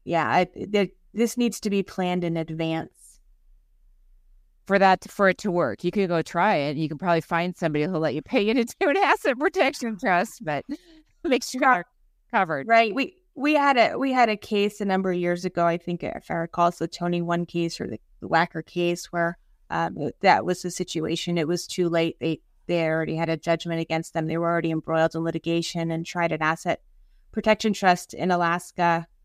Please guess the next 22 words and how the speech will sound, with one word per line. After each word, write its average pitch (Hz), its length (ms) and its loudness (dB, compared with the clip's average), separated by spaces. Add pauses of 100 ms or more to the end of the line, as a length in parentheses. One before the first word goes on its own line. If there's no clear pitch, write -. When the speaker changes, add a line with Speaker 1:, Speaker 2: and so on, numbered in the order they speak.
(140)
Speaker 1:
um, 160 480 0 (640)
and 175 160 0
it, - 160 -6
and 165 160 -2
it, 151 120 -6 (280)
it 170 100 -2
didn't 156 320 -4
work 160 440 -2 (100)
for 185 460 4 (1080)
some 190 240 -2
very 180 240 2
technical 175 500 -2
reasons. 160 420 -2
But - 260 0
the 180 100 -2
short 240 240 2
story 170 340 0
is 170 100 0
it 160 120 -4
didn't 165 280 -2
work, 170 360 -2
and 160 160 -4